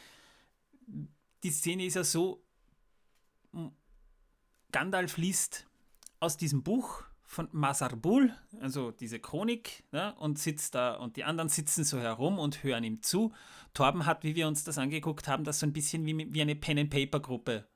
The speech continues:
beschrieben, die da so rumsitzt um den Meister und der Meister erklärt, was gerade passiert. Ja, und dann kommen die Orks und ja, die brechen halt so durch die Tür und ich weiß nicht, was du zu dieser Darstellung sagst, aber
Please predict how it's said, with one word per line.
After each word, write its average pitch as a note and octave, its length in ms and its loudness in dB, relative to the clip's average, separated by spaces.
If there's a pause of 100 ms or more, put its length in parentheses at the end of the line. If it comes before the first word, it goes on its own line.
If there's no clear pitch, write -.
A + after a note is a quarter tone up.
(360)
beschrieben, A#2 580 0 (560)
die D3 100 2
da C#3+ 100 4
so C#3 120 4
rumsitzt F#3 500 2
um D#3+ 120 2
den E3 120 4
Meister C3 560 2
und D3 160 0
der D3+ 80 2
Meister C3 380 0
erklärt, C#3 400 0
was - 180 0
gerade A#2+ 300 0
passiert. A2 600 -4 (1500)
Ja, D#3 80 2
und D3+ 100 -4
dann D3+ 120 2
kommen D#3+ 280 4
die D#3+ 160 0
Orks - 520 0 (480)
und F3+ 540 0 (1300)
ja, D3 240 6 (240)
die E3+ 180 -2 (140)
brechen D#3+ 380 0
halt D#3 160 0
so E3 80 -2
durch D3+ 240 -4
die C3 140 -2
Tür F#3+ 420 0
und D#3+ 400 -4
ich C#3+ 100 -12
weiß D3+ 160 2
nicht, E3 300 -4 (220)
was E3+ 240 -2
du D#3+ 100 2
zu F3 140 2
dieser F3 240 -2
Darstellung D3+ 640 2
sagst, D3 420 0
aber D3 340 0